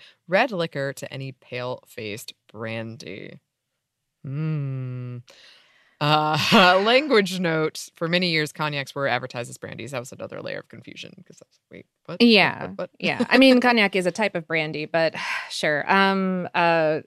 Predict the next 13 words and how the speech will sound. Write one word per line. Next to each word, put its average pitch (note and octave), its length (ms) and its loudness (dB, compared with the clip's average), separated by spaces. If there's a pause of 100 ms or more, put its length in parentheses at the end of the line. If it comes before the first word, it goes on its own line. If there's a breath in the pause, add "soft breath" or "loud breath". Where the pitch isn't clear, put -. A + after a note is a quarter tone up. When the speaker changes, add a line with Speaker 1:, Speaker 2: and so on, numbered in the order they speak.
Speaker 2:
there G#3 540 2
is C#4+ 260 0
some, G3 720 -2 (140)
there, F3+ 180 2
there's, F3+ 320 -2
there's F3+ 240 -2
some F#3 340 -2
speculation D#3 1040 -6
that D#3+ 560 -2 (540 soft breath)
this G#3 320 -2 (100)
journalist, C#3 800 -4
um, D3 560 -6 (400)
w-, E3 220 -12